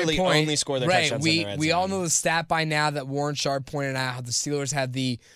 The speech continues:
Speaker 2: league low in terms of yard on a touchdown at eight, and that did not increase at all because both of their touchdowns were one yard.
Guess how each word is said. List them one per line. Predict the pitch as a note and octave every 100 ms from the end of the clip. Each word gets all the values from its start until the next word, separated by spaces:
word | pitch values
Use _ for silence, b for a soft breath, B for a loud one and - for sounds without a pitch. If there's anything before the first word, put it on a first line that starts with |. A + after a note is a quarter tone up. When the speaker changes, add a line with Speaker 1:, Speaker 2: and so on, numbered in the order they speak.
| B -
Speaker 2:
league | D#3 F#3+ G#3
low | F3 E3 E3+ E3 E3 E3 E3
in | D3+ C#3
terms | C3 D3+ D3 C#3
of | C#3+ C3+ B2+ b b b
yard | B2 C#3+ D#3 D#3+ D#3+ D#3
on | D3 C#3+
a |
touchdown | C3 - D#3+ - D#3+ D#3 D3+ -
at | B2+ B2 C#3+
eight, | D#3+ F#3+ -
and | C#3
that | C#3 C#3 - C3+
did | C#3
not | C#3+ D#3 -
increase | D3+ C#3 D3+ C#3 B2+
at | B2+
all | B2+ C#3 A#2
because | A#2+ A#2+ B2+
both | G#2+ C#3+ D3+
of | D3+
their | C3+
touchdowns | C3+ D#3+ C3 A#2+ A2
were | A#2 A2+ G#2
one | A2+ A#2+ A2
yard. | F#2+ A#1+